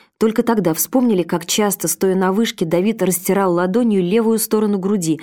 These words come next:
словно старался прогнать засевшую где-то глубоко занозу. Он никогда не жаловался. У кого из спортсменов не болят мышцы, суставы? Гринькова мучили боли в спине.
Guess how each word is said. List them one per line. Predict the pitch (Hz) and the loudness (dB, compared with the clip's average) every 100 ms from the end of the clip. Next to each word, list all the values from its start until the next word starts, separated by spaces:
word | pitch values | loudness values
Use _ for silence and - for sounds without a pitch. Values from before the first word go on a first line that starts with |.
| - _ _ | -10 _ _
словно | - 175 185 | -4 0 0
старался | 180 190 196 190 190 | 0 0 0 -2 -2
прогнать | 190 180 202 226 165 | -2 0 2 0 0
засевшую | 180 - 240 220 - 160 | 0 0 0 -2 -2 -2
где-то | 151 165 165 | -2 -2 0
глубоко | 160 160 175 180 | 0 0 -2 -2
занозу. | 170 175 170 143 139 139 - _ _ _ | 0 0 -2 -4 -6 -8 -14 _ _ _
Он | - 208 | -2 0
никогда | 220 240 233 | 2 2 2
не | 226 | 2
жаловался. | 214 170 147 143 143 - 160 _ _ _ _ _ | 0 -2 -2 -4 -6 -8 -10 _ _ _ _ _
У | - | -6
кого | 185 185 180 | -2 2 2
из | |
спортсменов | - 175 165 - 220 190 - | 0 -2 -2 0 2 0 -2
не | |
болят | 156 160 160 170 | -2 0 0 0
мышцы, | 175 190 - | -2 -2 -4
суставы? | - 151 - 175 165 165 - _ _ _ - | -2 -4 -2 0 0 -4 -12 _ _ _ -2
Гринькова | 190 196 247 220 | 0 2 2 2
мучили | 208 233 240 233 | 2 2 0 0
боли | 196 185 196 | 0 0 0
в | 190 | -2
спине. | - 165 147 143 | -4 -4 -4 -8